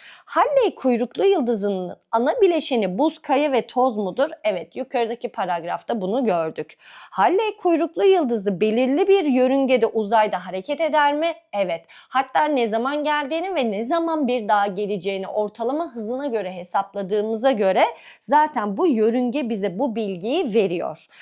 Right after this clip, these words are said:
Ha-, Halley kuyruklu yıldızının güneşe yaklaşması sonucunda artan sıcaklık ve yapısındaki buzun gaz hale geçmesi hatta onun parlamasını sağlıyordu.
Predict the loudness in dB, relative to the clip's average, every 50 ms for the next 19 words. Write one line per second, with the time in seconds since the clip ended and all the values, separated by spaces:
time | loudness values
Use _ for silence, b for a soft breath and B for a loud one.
0 | B B B -4 -2 0 0 0 -4 -8 -4 0 0 2 2 2 2 0 0 -2
1 | 0 0 2 2 2 0 0 2 4 4 4 4 4 2 0 0 0 0 0 0
2 | -2 -2 -2 -2 0 0 0 -2 0 2 2 4 4 4 2 2 2 2 2 2
3 | 0 -2 -2 -2 -2 -4 -8 -8 -8 -6 -4 -2 0 0 0 0 0 0 2 2
4 | 2 2 2 2 2 2 2 0 -4 -8 -10 -10 -10 -8 -6 -4 -2 2 2 2
5 | 2 2 -2 -8 -8 -4 -2 0 0 0 0 -2 -4 -6 -8 -6 -4 -2 -2 -2
6 | -2 -2 -2 -2 -2 -2 -2 -2 -2 0 0 2 2 2 2 2 0 -4 -6 -4
7 | -2 -2 -2 -2 -2 0 0 0 0 0 -4 -6 -6 -6 -4 -4 -4 -4 -4 -4
8 | -4 -2 0 0 0 0 -2 -4 -6 -8 -8 -8 -6 0 2 2 2 2 0 -2
9 | -2 -4 -4 -6 -6 -6 -6 -4 0 2 4 4 4 4 2 0 -2 -2 -2 -4